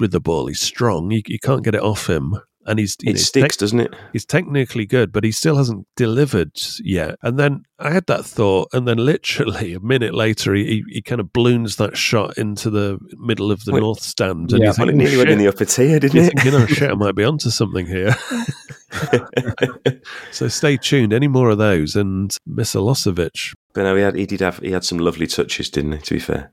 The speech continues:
Speaker 1: That's what I'm saying. Milosevic did as well. But
Speaker 2: Yeah.
Speaker 1: he, he obviously, his, sh-, his shooting wasn't on until, uh,
Speaker 2: Until he got to a cup final. <laughs>
Speaker 1: until he got to the cup final. But you're kinda waiting for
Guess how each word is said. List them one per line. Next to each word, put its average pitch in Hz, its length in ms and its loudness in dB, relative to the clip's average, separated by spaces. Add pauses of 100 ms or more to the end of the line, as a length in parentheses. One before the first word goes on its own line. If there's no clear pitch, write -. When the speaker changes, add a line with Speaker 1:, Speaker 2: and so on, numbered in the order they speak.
Speaker 1:
That's - 180 -8
what 113 140 0
I'm 95 80 -6
saying. 127 280 0
Milosevic 107 580 -2
did 92 160 -4
as 87 180 -6
well. 101 640 -2
But 101 340 2 (160)
Speaker 2:
Yeah. 87 60 -6
Speaker 1:
he, 107 80 -2 (140)
he 110 60 2
obviously, 98 360 0
his, 87 100 0
sh-, - 240 0
his 101 120 -2
shooting 110 420 -2
wasn't 87 280 -2
on 87 120 0
until, 90 540 2
uh, 87 240 0 (240)
Speaker 2:
Until 92 200 0
he 90 60 4
got - 140 2
to 92 80 -4
a - 40 -10
cup - 160 -4
final. 80 380 -2
<laughs> - 300 -12
Speaker 1:
until 117 160 -2
he 104 40 2
got 104 140 0
to - 100 -8
the 95 80 -4
cup - 240 -2
final. 92 300 -4
But 107 180 -2
you're 120 160 0
kinda 160 260 2
waiting 113 520 0
for 95 500 0